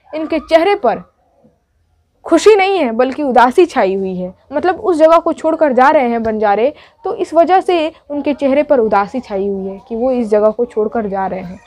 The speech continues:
और ये फैक्ट है, इंसान जिस जगह पर बहुत दिनों से रह रहा होता है ना, उस जगह से उसका लगाव हो जाता है, वो जगह उसके लिए प्रिय हो जाता है।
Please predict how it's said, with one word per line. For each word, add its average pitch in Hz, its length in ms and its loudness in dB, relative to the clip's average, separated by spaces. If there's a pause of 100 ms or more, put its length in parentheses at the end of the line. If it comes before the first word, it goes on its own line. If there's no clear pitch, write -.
(240)
और 320 120 4
ये 359 120 4
फैक्ट 311 400 2
है, 185 200 -10 (320)
इंसान 285 520 0
जिस 294 180 0
जगह 294 220 6
पर 302 180 2
बहुत 262 320 4
दिनों 277 300 0
से 320 140 -2
रह 320 140 4
रहा 311 120 2
होता 220 260 -2
है 233 100 -6
ना, 285 140 -10 (260)
उस 370 140 -2
जगह 349 240 4
से 359 120 -2
उसका 339 260 -2
लगाव 240 360 4
हो 208 120 -2
जाता 190 260 -6
है, - 80 -10
वो 294 140 -6
जगह 339 180 -4
उसके 330 240 -8
लिए 311 100 -4
प्रिय 302 240 -4
हो 220 160 0
जाता 190 260 -6
है। 190 180 -14